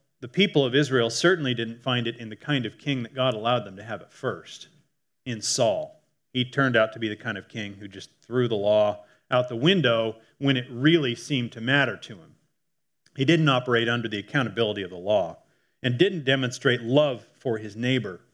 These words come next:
Israel came much closer in the person of David, a man after God's own heart. Really,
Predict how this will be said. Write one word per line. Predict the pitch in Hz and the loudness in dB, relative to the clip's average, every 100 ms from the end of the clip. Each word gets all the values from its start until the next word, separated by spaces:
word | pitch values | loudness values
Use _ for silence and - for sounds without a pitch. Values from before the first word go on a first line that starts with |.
| _ _ _ _ _ _ _ _ _ - | _ _ _ _ _ _ _ _ _ 0
Israel | 190 254 214 | 2 4 2
came | 214 220 202 156 | 2 0 0 -4
much | 147 196 208 - | 2 2 2 -10
closer | - 196 214 - 123 110 160 _ _ _ _ _ _ _ _ | 2 4 4 0 -2 -2 -4 _ _ _ _ _ _ _ _
in | 165 165 165 175 156 - | 4 4 4 0 -4 -4
the | 143 | -4
person | 160 156 151 147 | 0 0 0 -6
of | 139 123 | -8 -8
David, | - 190 196 95 - _ _ _ _ _ _ _ _ | 0 2 2 -2 -16 _ _ _ _ _ _ _ _
a | 120 113 | -8 -6
man | 117 135 147 156 180 160 - | -2 0 2 2 0 -6 -2
after | 131 135 - 139 | 0 0 0 0
God's | 123 117 117 117 | 2 0 0 -4
own | 131 127 131 | -8 -6 -6
heart. | - 180 110 - _ _ _ _ _ _ _ | 0 0 0 -6 _ _ _ _ _ _ _
Really, | 135 156 190 208 233 | 2 4 6 4 0